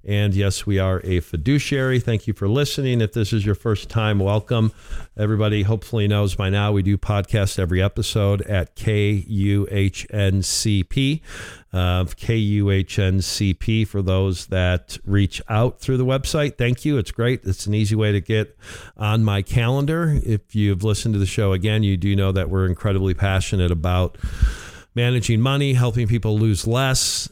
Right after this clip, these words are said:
And that's a huge, huge focus of ours, especially after a week like this week. So, uh, with us, uh, Andrew Kuhn,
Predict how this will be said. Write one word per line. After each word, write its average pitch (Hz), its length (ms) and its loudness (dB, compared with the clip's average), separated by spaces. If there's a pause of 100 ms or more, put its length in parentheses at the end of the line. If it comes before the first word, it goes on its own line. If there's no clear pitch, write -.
And 104 480 2
that's 101 260 0
a 98 80 2
huge, 110 640 0
huge 95 400 0
focus 95 420 0
of 90 100 2
ours, 87 360 2
especially 95 560 0
after 92 260 0
a 87 80 2
week 90 320 0
like 90 240 0
this 90 260 0
week. 85 240 0 (380)
So, 117 340 0 (120)
uh, 101 260 2
with 139 180 2
us, 139 220 0 (240)
uh, 101 300 2
Andrew 110 380 0
Kuhn, 170 600 0